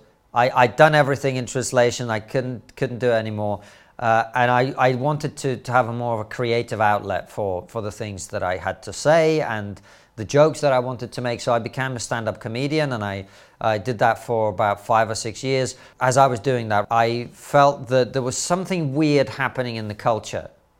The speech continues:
Something was strange. People were now behaving and speaking in ways that were very unusual and, and quite weird. Pe-, suddenly, you know, when I started comedy,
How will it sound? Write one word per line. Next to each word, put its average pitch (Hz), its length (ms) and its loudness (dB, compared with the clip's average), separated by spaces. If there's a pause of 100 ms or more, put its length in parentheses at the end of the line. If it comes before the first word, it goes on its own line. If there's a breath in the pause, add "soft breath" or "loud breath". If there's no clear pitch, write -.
(260)
Something 151 480 -2
was 117 160 -6
strange. 107 720 -4
People 131 320 -4
were 117 120 -4
now 113 420 -2 (480 soft breath)
behaving 139 680 2
and 117 120 -6
speaking 147 600 -4
in 113 180 -6
ways 117 320 0
that 117 80 -2
were 107 160 -6
very 131 600 0 (500 soft breath)
unusual 131 920 0
and, 123 260 0
and 127 220 -8
quite 160 360 4
weird. 135 460 0
Pe-, - 160 -10
suddenly, 151 560 0 (260 loud breath)
you 147 100 0
know, 151 100 6
when 139 160 2
I 180 140 4
started 156 400 4
comedy, 113 560 0